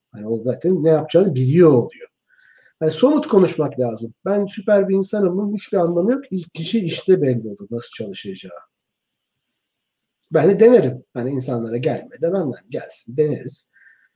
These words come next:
Olmuyorsa gider zaten. Ve bizim kasırga benim laboratuvarın adı. Kasırgacı olmak girişten değil, çıkıştan olur. Hani, e, biz kasırganın içinde değil, çıkıp da bir yere giderken, hakikaten işi bitirdikten sonra olur.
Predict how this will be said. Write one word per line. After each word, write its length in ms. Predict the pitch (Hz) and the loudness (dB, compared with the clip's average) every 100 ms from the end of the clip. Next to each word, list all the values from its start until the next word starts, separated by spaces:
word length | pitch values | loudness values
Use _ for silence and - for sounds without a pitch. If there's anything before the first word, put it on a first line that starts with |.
| - | -4
Olmuyorsa 520 | 214 202 110 - 190 | 2 2 2 -6 -8
gider 320 | 196 202 202 | -4 2 2
zaten. 400 | 151 - - - - _ _ _ _ 151 | 2 -2 -14 -20 -20 _ _ _ _ 2
Ve 160 | 151 | 2
bizim 280 | 165 180 190 | 4 4 4
kasırga 480 | 180 170 208 165 117 | 2 -2 -2 -2 -2
benim 240 | 117 110 | -2 -6
laboratuvarın 640 | 113 113 113 - 117 113 123 | -10 -10 -10 -10 -12 -8 -6
adı. 120 | 240 _ _ _ _ - | -6 _ _ _ _ -6
Kasırgacı 680 | - 165 220 202 175 147 | 0 0 2 2 2 6
olmak 500 | 160 160 202 254 - _ | 8 8 6 2 -2 _
girişten 640 | 127 139 165 165 - 175 180 | -6 -2 -2 -2 0 2 2
değil, 280 | 240 302 - | 0 -2 -12
çıkıştan 520 | - - - - 185 | -14 -12 -8 -2 0
olur. 260 | 120 92 - _ _ - | 0 -4 -14 _ _ -14
Hani, 220 | 110 117 123 - _ _ _ _ _ - | -6 -6 -6 -12 _ _ _ _ _ -18
e, 60 | 139 120 | -16 -14
biz 340 | 123 135 131 - | -6 -4 -4 -6
kasırganın 760 | 135 131 165 151 139 135 131 | -4 0 0 2 0 0 -2
içinde 500 | 131 - 147 156 165 | -4 -6 -4 0 0
değil, 220 | 233 254 | -2 -4
çıkıp 380 | - 170 - - | -6 -8 -8 0
da 120 | 185 | 0
bir 40 | 151 | 4
yere 220 | 160 202 | 4 4
giderken, 580 | 156 151 170 - 123 - _ _ _ _ _ _ _ - | 4 4 4 4 -2 -4 _ _ _ _ _ _ _ -8
hakikaten 480 | 135 135 127 175 | -8 -6 -2 0
işi 220 | 123 - 135 | 0 -4 -6
bitirdikten 540 | 127 131 127 127 156 | -4 -4 -4 0 0
sonra 320 | 156 113 98 | 0 -6 -12
olur. 400 | 92 - - - | -16 -20 -20 -20